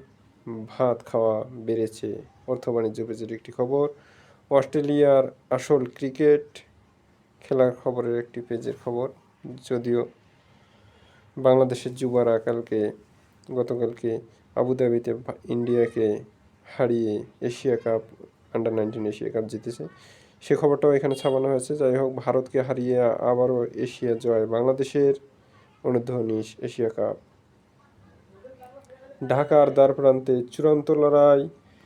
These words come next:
বারো দিনের ঝড়ে বাশারের পতন, মস্কোয় আশ্রয়। এই খবরে আরও বলা হয়েছে, বাশারের বিদায়ের মধ্য দিয়ে দেশটিতে আসাদ পরিবারের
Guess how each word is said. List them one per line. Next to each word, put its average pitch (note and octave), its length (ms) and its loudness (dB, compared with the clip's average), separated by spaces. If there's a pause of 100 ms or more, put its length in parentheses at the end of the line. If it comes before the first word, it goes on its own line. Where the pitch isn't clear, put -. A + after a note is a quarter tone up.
(440)
বারো B2+ 500 2
দিনের C#3 420 2
ঝড়ে B2 540 2 (300)
বাশারের C3 600 0 (100)
পতন, A#2+ 460 -2 (180)
মস্কোয় B2 500 0
আশ্রয়। A2+ 460 0
এই C#3 140 -2
খবরে C#3+ 360 2
আরও C#3 160 4
বলা C3+ 180 2
হয়েছে, C3 500 0 (760)
বাশারের C3+ 560 2
বিদায়ের C3 440 2
মধ্য C3 360 -2
দিয়ে B2 300 0
দেশটিতে B2+ 760 -2 (540)
আসাদ B2+ 360 0 (100)
পরিবারের A#2+ 520 2